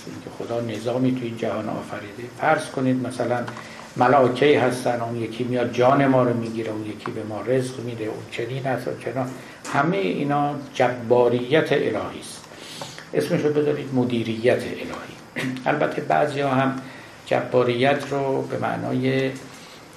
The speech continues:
شفقت خداوند گرفتن، چون یکی از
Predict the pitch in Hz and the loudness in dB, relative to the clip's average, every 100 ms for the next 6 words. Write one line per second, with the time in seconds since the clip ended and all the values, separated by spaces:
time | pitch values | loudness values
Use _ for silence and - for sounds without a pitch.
0 | - - - - - - 131 - - - | -10 -6 -2 -2 -2 0 -2 -2 -6 -6
1 | 104 104 104 104 - 113 - - - 131 | -4 -4 -6 -8 -8 -8 -10 -8 -2 0
2 | 131 156 156 127 117 | 2 -2 -2 -2 -2